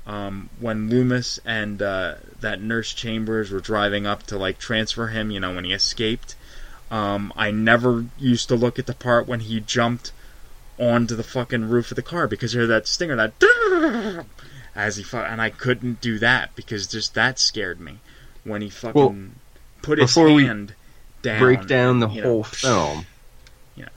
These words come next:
Speaker 2: let, let's, let's just hold back a little bit 'cause we'll get into all that.
Speaker 1: Yeah.
Speaker 2: But, uh,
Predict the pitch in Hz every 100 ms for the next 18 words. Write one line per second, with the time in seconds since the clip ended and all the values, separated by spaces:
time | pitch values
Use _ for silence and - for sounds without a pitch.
0 | - 117 107 110 107 117 110 - 123 135
1 | 131 135 90 85 85 82 90 90 92 110
2 | 135 127 98 82 71 65 65 57 58 -
3 | - 101 - - - - - - - 101
4 | 101 101 95 92 92